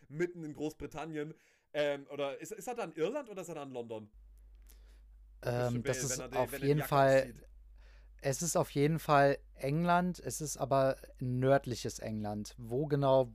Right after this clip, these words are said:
Speaker 2: weiß ich gar nicht, ob das gesagt wird. Es könnte
Speaker 1: Ja,
Speaker 2: auch ein
Speaker 1: auf jeden
Speaker 2: Suburb
Speaker 1: Fall.
Speaker 2: von London sein.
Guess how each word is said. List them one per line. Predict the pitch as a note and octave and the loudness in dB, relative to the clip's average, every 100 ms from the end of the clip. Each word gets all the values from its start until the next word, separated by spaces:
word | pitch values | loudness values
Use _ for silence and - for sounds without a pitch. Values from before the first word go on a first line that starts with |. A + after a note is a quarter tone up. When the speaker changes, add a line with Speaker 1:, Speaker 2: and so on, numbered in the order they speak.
| - | -14
Speaker 2:
weiß | G#2+ - G#2+ E3 | -12 -4 -4 -4
ich | F#3+ - | -10 -4
gar | D#3 | -2
nicht, | D#3+ - | -2 -8
ob | - | -12
das | - | -12
gesagt | - C#3+ D3 D3 - | -8 0 0 0 -6
wird. | G2+ F#2+ - - - - - - - | -6 -6 -12 -20 -20 -20 -20 -20 -20
Es | - - | -16 -6
könnte | A#2 D#3 | -4 -2
Speaker 1:
Ja, | A#2+ | -2
Speaker 2:
auch | |
ein | C#3 | -2
Speaker 1:
auf | - C#3+ G3 | -2 2 4
jeden | |
Speaker 2:
Suburb | G3+ A2 | 4 2
Speaker 1:
Fall. | D3+ | 0
Speaker 2:
von | D3 | 0
London | G#2 G2+ G2 G2 | 0 -4 -4 -6
sein. | G2+ G2+ G2+ | -8 -6 -8